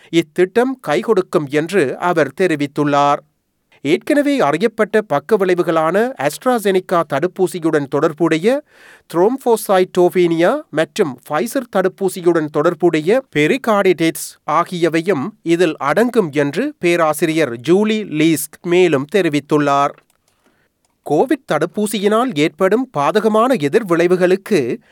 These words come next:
அரசின் இழப்பீடு பெறுவதற்கான இத்திட்டம் எவ்வாறு செயல்படுகிறது? இந்த திட்டத்தின் கீழ் இழப்பீடு பெறுவதற்காக பதிவு செய்து கொண்டவர்களுக்கு எப்படி மற்றும் எப்போது ஆவணங்களை சமர்ப்பிக்கலாம் என்பது பற்றிய விவரங்கள்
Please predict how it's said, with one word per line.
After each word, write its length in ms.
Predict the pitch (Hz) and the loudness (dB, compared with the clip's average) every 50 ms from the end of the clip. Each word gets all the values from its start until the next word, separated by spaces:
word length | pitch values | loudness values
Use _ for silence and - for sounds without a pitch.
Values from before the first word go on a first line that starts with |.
| _ _ _ _ _ | _ _ _ _ _
அரசின் 560 | - 135 147 165 247 254 - 302 277 269 190 | -4 -2 0 0 -2 -2 -2 -2 -2 -2 -2
இழப்பீடு 580 | 151 135 139 160 208 208 - - 233 240 269 269 | -4 -2 0 0 -2 -2 -2 -4 -2 -2 -2 -2
பெறுவதற்கான 800 | - 170 160 180 185 196 180 185 - - - 175 165 165 160 | 0 0 2 2 2 2 0 -2 -4 -2 0 0 2 2 0
இத்திட்டம் 760 | 147 127 139 151 151 - - 170 185 180 - 208 175 127 117 123 110 _ | 0 0 -2 -4 -4 -2 -2 -2 -2 0 0 -2 -2 -2 -4 -8 -10 _
எவ்வாறு 500 | - 139 156 160 160 180 190 226 285 269 | -2 0 0 0 0 0 0 0 -2 -2
செயல்படுகிறது? 960 | - - 185 196 247 233 - 214 196 190 175 180 180 175 170 170 170 180 175 _ _ _ _ _ _ _ _ _ _ _ _ _ _ _ _ _ _ _ _ _ _ _ _ _ _ | 0 0 0 0 0 0 0 0 0 2 2 2 2 2 2 2 0 -2 -4 _ _ _ _ _ _ _ _ _ _ _ _ _ _ _ _ _ _ _ _ _ _ _ _ _ _
இந்த 260 | 143 151 180 202 180 | -2 -2 0 0 -2
திட்டத்தின் 640 | 170 - - 185 190 - - - - - 226 180 151 | -4 -2 -2 -4 -2 -2 -2 -4 -2 -2 -2 -2 -2
கீழ் 320 | - 165 175 220 269 302 - - | -2 0 0 0 0 -2 -4 -4
இழப்பீடு 560 | 139 139 147 202 226 - - 262 269 294 294 | -2 0 0 0 -2 -2 -2 0 0 0 0
பெறுவதற்காக 920 | - 175 165 180 190 208 185 185 - - - 160 160 156 151 202 269 302 - _ | 0 0 2 2 2 2 0 -2 -2 -2 0 0 0 2 2 0 -2 -2 -4 _
பதிவு 320 | - 147 143 139 226 262 285 | -4 -4 -2 -2 -2 -2 -2
செய்து 240 | - 233 208 185 185 | -2 0 0 0 0
கொண்டவர்களுக்கு 1000 | 185 170 165 160 151 156 147 143 156 147 170 175 - - 220 165 127 123 147 - _ _ _ _ - _ _ | 0 0 0 0 0 0 0 0 0 0 0 -2 -2 -2 -2 -2 -2 -2 -6 -8 _ _ _ _ -20 _ _
எப்படி 720 | - 151 185 190 _ - 269 269 262 262 277 294 285 277 220 | 0 0 0 0 _ 0 0 2 2 0 0 -2 -2 -4 -6
மற்றும் 520 | 131 135 156 170 - - 220 180 139 123 | -4 -2 -2 -2 -2 -2 -2 -2 -2 -2
எப்போது 680 | 123 143 170 185 _ - 269 262 247 233 226 247 269 262 - | 0 0 0 0 _ 0 0 0 2 0 0 -2 -4 -4 -4
ஆவணங்களை 640 | 131 139 165 240 240 247 220 208 202 180 180 175 151 - | 0 2 2 2 2 2 0 0 0 0 0 0 -2 -2
சமர்ப்பிக்கலாம் 720 | 139 127 160 196 - - 233 - - 214 208 214 226 247 | -4 -4 -4 -4 -4 -6 -6 -2 -2 0 0 0 0 0
என்பது 340 | 202 196 185 175 185 175 165 | 0 -2 0 0 0 -2 -2
பற்றிய 340 | - 165 151 - 165 151 139 | -2 -4 -4 -4 -4 -4 -4
விவரங்கள் 720 | 127 143 147 180 185 190 190 196 214 208 143 120 143 214 | -2 0 0 2 2 2 0 0 0 0 0 0 -4 -6